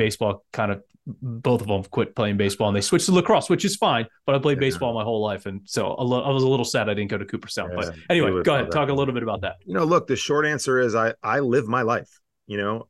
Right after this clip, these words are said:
Speaker 2: I do what I do. I don't do it for them. I don't do it for anybody. I do it. I do it for me.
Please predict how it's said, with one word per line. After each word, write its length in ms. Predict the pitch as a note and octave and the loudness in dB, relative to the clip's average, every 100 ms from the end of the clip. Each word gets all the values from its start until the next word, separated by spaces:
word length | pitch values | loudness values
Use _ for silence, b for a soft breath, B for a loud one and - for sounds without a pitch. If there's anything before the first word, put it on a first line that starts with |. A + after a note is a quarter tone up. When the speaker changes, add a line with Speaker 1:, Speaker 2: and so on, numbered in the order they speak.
| - | -6
Speaker 2:
I 160 | A2+ | -4
do 220 | C3 C3 | 0 2
what 120 | C3+ B2 | 4 4
I 100 | A2+ | 2
do. 320 | A#2 G2+ - | 2 0 -2
I 80 | A2 | -4
don't 200 | C#3+ A#2 | -2 0
do 160 | B2 | 2
it 80 | C#3 | 2
for 120 | B2+ B2 | 2 2
them. 380 | B2+ D#3 D3 - | 2 0 -6 -10
I 100 | - | -6
don't 180 | B2+ A#2+ | -2 -2
do 160 | A2 C3 | 2 2
it 60 | B2+ | 2
for 320 | B2 A2+ A2 | 0 2 2
anybody. 580 | B2 C#3 C3 C#3 C#3+ - b b b | 0 0 0 0 -2 -8 b b b
I 160 | - A#2 | -2 0
do 220 | G#2 C3+ | 2 4
it. 140 | G#2 - _ _ | 2 -2 _ _
I 80 | G#2 | -2
do 140 | A#2 | 0
it 40 | B2 | 2
for 140 | A#2 | 0
me. 360 | A#2+ C#3+ F2 | 0 -2 -4